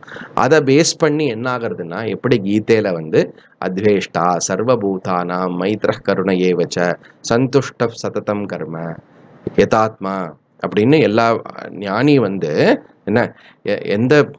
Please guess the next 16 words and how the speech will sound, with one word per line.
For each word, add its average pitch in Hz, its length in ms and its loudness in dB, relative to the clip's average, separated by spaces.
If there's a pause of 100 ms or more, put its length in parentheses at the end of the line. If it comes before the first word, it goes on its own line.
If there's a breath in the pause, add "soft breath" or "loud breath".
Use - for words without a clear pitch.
(120)
ஞானி 113 420 2
நிர்குண 104 540 -2
உபாசகன், 107 920 -2
அந்த 95 220 0
ஞானியானவன் 90 1120 2 (280 loud breath)
இந்த 90 540 0 (720)
நான் 101 180 4
ஞானத்தினால 95 1000 -2
இயல்பாக 107 840 2
எப்படி 143 340 -4
விவகாரத்துல 107 640 0
ஈடுபடுறான், 92 600 -2
அவனோட 101 640 0 (580 loud breath)
மனசுங்கிற 151 760 2
stand 110 400 -8 (140)
பாயிண்ட்ல, 95 340 -4